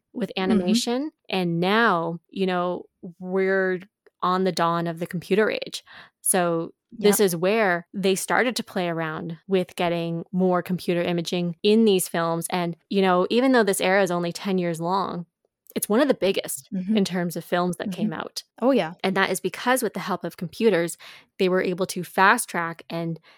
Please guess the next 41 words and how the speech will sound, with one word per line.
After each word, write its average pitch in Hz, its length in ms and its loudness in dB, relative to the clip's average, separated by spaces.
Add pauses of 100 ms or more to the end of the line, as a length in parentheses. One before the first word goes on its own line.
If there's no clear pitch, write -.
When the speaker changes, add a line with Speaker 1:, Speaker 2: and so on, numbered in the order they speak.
(220)
Speaker 1:
and 170 220 -2
make 220 240 2
a 185 60 -2
lot 170 260 0
of 170 100 -6
these 170 240 -6
movies 180 600 -2
still - 280 0
be 254 120 2
gorgeous, 196 840 0
yet 180 400 -2
not 190 320 0
as 170 320 -4
time 220 300 0
consuming 185 420 -2
where 170 100 -2
it - 120 -10
takes 226 260 -2
them 170 160 -6
six - 260 -6
years 175 280 -6
to - 100 -6
make 175 180 -4
one 180 220 -4
film. - 380 -6 (160)
Speaker 2:
Yeah, 233 420 2 (160)
and 233 540 0 (120)
they 233 200 2
also 269 400 -2
were 247 260 -2
able 202 340 0
to 196 140 -8
use 185 560 -4
computers 175 640 -6
in 180 120 -6
this 170 200 -10
way 165 220 -6
where 165 420 -8
it 208 140 -2
could 220 320 0
add 214 500 0